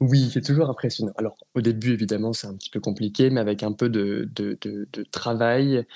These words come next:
euh, ça devient un peu plus simple. Alors, une astuce, déjà, c'est pas forcément d'aller voir la personnalité, c'est d'aller voir plutôt les assistants et les assistantes. Pourquoi ? Parce que les personnalités, lors des événements, sont évidemment très sollicitées.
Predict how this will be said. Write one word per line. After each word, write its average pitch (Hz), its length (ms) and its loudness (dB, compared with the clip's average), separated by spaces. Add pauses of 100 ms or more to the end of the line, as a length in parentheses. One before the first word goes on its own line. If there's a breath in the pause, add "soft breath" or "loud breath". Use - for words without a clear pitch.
(220 loud breath)
euh, 101 280 2
ça 104 200 -2
devient 107 160 -2
un 113 100 -2
peu 110 120 -4
plus 104 160 -2
simple. - 220 -10
Alors, - 320 -2 (420 loud breath)
une 139 120 6
astuce, 160 560 -2
déjà, 131 500 0
c'est 147 220 -4
pas 180 80 0
forcément 143 460 0
d'aller 107 200 -4
voir 117 400 -2
la 117 140 0
personnalité, 107 800 -4
c'est - 160 -6
d'aller 113 180 0
voir 147 180 -2
plutôt 139 220 -2
les 110 180 0
assistants - 420 -8 (120)
et 117 40 -4
les 107 140 0
assistantes. - 720 -8
Pourquoi ? 151 380 0
Parce - 240 -6
que 156 320 0 (320 loud breath)
les 110 80 2
personnalités, 131 1040 0
lors 117 160 2
des 107 180 0
événements, 127 560 0
sont 127 420 -2
évidemment 107 420 -2
très - 220 -2
sollicitées. 110 580 -2